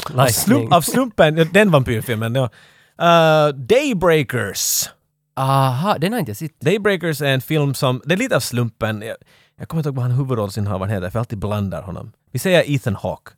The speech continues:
Speaker 2: Ja, men
Speaker 1: Kanske inte är han, men
Speaker 2: det,
Speaker 1: att
Speaker 2: det är någon som
Speaker 1: det är en typ som ser
Speaker 2: liknar.
Speaker 1: ut som jag blandar med honom hela
Speaker 2: Ja.
Speaker 1: tiden. Och så är han den här med otroligt stort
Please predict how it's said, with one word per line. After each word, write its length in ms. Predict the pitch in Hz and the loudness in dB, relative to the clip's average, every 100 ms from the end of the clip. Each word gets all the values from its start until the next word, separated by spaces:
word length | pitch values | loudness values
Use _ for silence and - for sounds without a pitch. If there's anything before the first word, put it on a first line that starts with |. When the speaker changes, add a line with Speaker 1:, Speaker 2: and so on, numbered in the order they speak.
| _ | _
Speaker 2:
Ja, 140 | - 147 | -2 2
men 100 | 165 | 4
Speaker 1:
Kanske 180 | 185 180 | 4 2
inte 120 | 147 | 0
är 40 | |
han, 200 | 135 104 | 0 -2
men 80 | 107 | 0
Speaker 2:
det, 200 | 147 160 | 4 4
Speaker 1:
att 100 | 147 | 4
Speaker 2:
det 80 | 160 | 2
är 40 | |
någon 160 | 175 180 | 4 2
som 80 | 160 | 4
Speaker 1:
det 40 | |
är 40 | 165 | 4
en 40 | |
typ 120 | 160 | 4
som 100 | 170 | 2
ser 100 | 160 | 4
Speaker 2:
liknar. 160 | 165 160 | 4 4
Speaker 1:
ut 60 | |
som 120 | 147 127 | 2 2
jag 140 | 123 | 4
blandar 300 | 123 117 101 | 4 2 -2
med 100 | 98 | -4
honom 180 | 98 101 | -6 -6
hela 160 | 92 | -4
Speaker 2:
Ja. 80 | 127 | -2
Speaker 1:
tiden. 140 | 123 123 - - - | -2 -4 -10 -20 -20
Och 260 | _ 143 | _ -8
så 180 | - 175 170 | -2 -2 2
är 380 | 160 151 143 | 4 6 4
han 200 | 131 151 | 2 0
den 140 | 143 131 | 0 0
här 280 | 139 127 120 | 0 0 -2
med 280 | 127 120 117 | -4 -6 -6
otroligt 500 | 143 - 170 147 123 | -8 -4 0 2 0
stort 360 | - 131 117 | -2 -6 -6